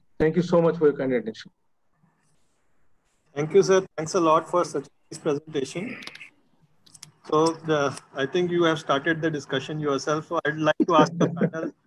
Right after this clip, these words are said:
Speaker 2: First, I'd like to ask Doctor Praveen, uh, intravitreal Ozurdex at the end of the surgery in P V R. What is your say?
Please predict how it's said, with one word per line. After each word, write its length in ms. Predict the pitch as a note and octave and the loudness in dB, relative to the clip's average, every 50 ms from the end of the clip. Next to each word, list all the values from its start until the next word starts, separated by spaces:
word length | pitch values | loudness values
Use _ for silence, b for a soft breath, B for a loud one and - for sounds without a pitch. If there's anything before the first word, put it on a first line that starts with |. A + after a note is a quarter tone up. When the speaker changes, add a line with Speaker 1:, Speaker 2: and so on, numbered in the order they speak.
| _ _ _ _ _ _ _ _ _ _ _ | _ _ _ _ _ _ _ _ _ _ _
Speaker 2:
First, 260 | - D#3 D3+ D3+ - - | -8 -6 -6 -4 -2 -2
I'd 120 | E3 D#3+ | 0 2
like 240 | D#3+ D#3 D#3 D#3 D#3 | 4 4 4 2 2
to 80 | F#3 F3 | 2 4
ask 140 | E3 D#3 D#3 | 4 4 2
Doctor 240 | F3 E3 D#3+ E3+ E3 | 0 -2 0 -2 -4
Praveen, 480 | - E3 D3 C#3+ D3+ D#3 E3+ E3+ E3 D3+ | -2 -2 -2 0 2 0 0 0 -2 -6
uh, 420 | C#3+ C#3 C#3 C#3 C3+ C3 C3 B2+ - _ _ _ _ _ _ _ _ - - - - - | -4 -4 -2 -2 -2 -2 -2 -4 -8 _ _ _ _ _ _ _ _ -20 -20 -20 -18 -12
intravitreal 840 | C#3+ C#3 C#3 - F3+ E3+ E3 E3 E3 - - E3 E3 E3 D#3+ E3 E3 - - | -12 -10 -4 -2 0 2 2 2 0 0 2 2 4 4 2 0 -4 -4 -2
Ozurdex 540 | C#3 C#3+ C#3 D#3+ D#3+ D#3+ D#3+ D#3+ - - D#3 | -2 -2 -2 0 0 2 0 0 0 -2 -2
at 200 | C#3+ C#3+ C#3+ - | -2 -2 -4 -4
the 180 | D#3+ D3+ C3+ C#3+ | -4 -4 -4 -4
end 120 | C#3+ C#3+ | -4 -2
of 200 | D3+ D3 D3 - - | -4 -4 -4 -4 -4
the 260 | - D#3 D3+ C#3+ C#3 | -2 -2 0 0 -2
surgery 580 | C3+ - D3 C3 B2+ B2+ C#3+ C#3 C#3 C3+ B2+ B2+ _ - | -2 -2 -2 -4 -2 -2 -2 -2 -2 -2 -4 -6 _ -14
in 80 | C#3+ | -12
P 220 | C3+ A#2+ A#2 C3+ C3 | -8 -4 -2 -2 0
V 100 | C3 C3+ _ _ - | 0 -2 _ _ -12
R. 140 | - - _ _ _ _ _ _ _ _ _ _ _ _ | -12 -12 _ _ _ _ _ _ _ _ _ _ _ _
What 220 | - C#3+ C3+ C#3+ D3+ - | -10 -8 -8 -6 -4 -4
is 200 | E3 D#3+ D#3+ D3+ | -4 -2 -2 0
your 180 | D3 C#3+ C#3+ | 0 0 0
say? 300 | C#3 - C3+ A#2+ A2 G#2+ | 0 -2 -2 -2 -4 -4